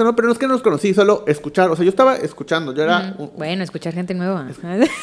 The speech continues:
Speaker 1: pero era como, ¿cómo funciona? ¿Qué tipo de personas hay? ¿Por qué están ahí? O sea, ¿cómo funciona ese sistema? ¿Y cómo tienen como todo bien medido?
Speaker 2: Una
Speaker 1: Y tienen el
Speaker 2: metodología.
Speaker 1: speech muy bien est-, estudiados y lo tienen, eh,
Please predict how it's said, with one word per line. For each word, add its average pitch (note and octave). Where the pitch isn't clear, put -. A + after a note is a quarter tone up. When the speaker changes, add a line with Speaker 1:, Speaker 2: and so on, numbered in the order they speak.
Speaker 1:
pero D3+
era E3+
como, F3+
¿cómo A3+
funciona? F3
¿Qué G#3
tipo A3
de A3
personas D#3+
hay? D3+
¿Por F3
qué F#3
están F#3+
ahí? D#3+
O -
sea, D#3
¿cómo G#3
funciona F#3+
ese G3+
sistema? F3
¿Y E3+
cómo F#3
tienen F#3+
como F#3
todo F3+
bien D#3
medido? D#3+
Speaker 2:
Una -
Speaker 1:
Y -
tienen -
el G#3
Speaker 2:
metodología. F#3+
Speaker 1:
speech -
muy F3
bien E3+
est-, -
estudiados C#3+
y E3
lo D3
tienen, D#3+
eh, A#2